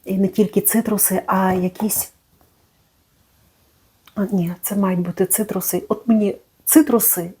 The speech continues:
іриска, карамель. Красиво, красиво як! А тут ноти не написані?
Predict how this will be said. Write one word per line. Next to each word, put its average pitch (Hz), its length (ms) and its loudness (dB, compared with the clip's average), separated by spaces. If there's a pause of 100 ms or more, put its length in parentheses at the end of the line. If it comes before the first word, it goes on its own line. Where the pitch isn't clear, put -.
(120)
іриска, 262 640 4 (160)
карамель. 202 540 0 (680)
Красиво, 185 840 2 (800)
красиво 208 840 4
як! 180 480 -2 (1080)
А 180 80 -2
тут 208 200 2
ноти 220 300 2
не 220 120 4
написані? 214 760 4